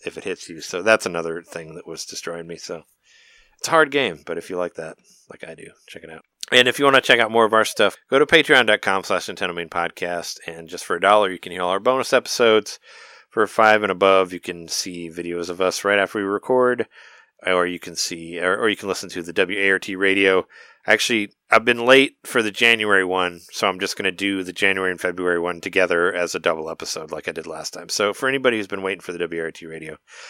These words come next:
that's what's happening with that. Sorry for the wait, but we'll have a full-on two-hour-plus epic episode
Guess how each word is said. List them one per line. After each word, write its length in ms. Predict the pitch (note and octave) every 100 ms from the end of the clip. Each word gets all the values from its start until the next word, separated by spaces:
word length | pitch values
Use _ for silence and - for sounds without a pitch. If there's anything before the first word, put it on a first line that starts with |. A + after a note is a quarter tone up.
| - -
that's 180 | - F#2
what's 140 | F2+ -
happening 320 | D#2 D#2 D#2
with 100 | D#2
that. 260 | D2+ C#2+ -
Sorry 160 | E2
for 180 | D#2 E2
the 80 | D#2
wait, 220 | E2+ E2+ -
but 140 | F2+ -
we'll 140 | A2+
have 160 | A#2 A2+
a 60 | F#2
full-on 560 | C3+ B2 A2+ G#2 F2+ - - - _ - C3+
two-hour-plus 920 | A2 F#2+ G2 F2+ - F2+ F2 - - - _ _ _ _ -
epic 320 | F2+ E2 -
episode 580 | D#2+ - - E2+ D#2+